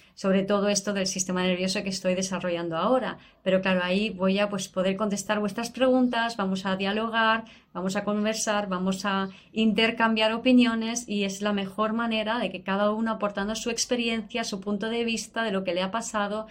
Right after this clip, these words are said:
nos enriquece a todos y nos ayuda a tener una comprensión aún más profunda,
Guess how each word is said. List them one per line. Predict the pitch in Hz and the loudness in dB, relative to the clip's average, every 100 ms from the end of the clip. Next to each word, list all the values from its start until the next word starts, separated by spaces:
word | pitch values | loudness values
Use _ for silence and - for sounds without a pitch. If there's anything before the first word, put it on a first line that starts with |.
| - - - | -18 -20 -4
nos | 196 196 | -2 2
enriquece | 202 190 190 190 247 254 | 0 0 -2 2 2 4
a | 269 | 2
todos | 277 285 277 - - - - | 6 6 6 2 -6 -12 -2
y | |
nos | 208 196 | 0 0
ayuda | 196 196 202 226 226 | 0 0 0 0 0
a | 202 | -4
tener | 196 196 202 208 | -2 -2 0 -2
una | 196 196 196 190 | -4 -2 -2 -2
comprensión | 214 214 214 220 226 214 | 0 0 -2 -2 -2 0
aún | 190 185 | 0 2
más | 196 277 | 2 0
profunda, | - 254 247 233 240 277 | 2 0 0 -4 0 0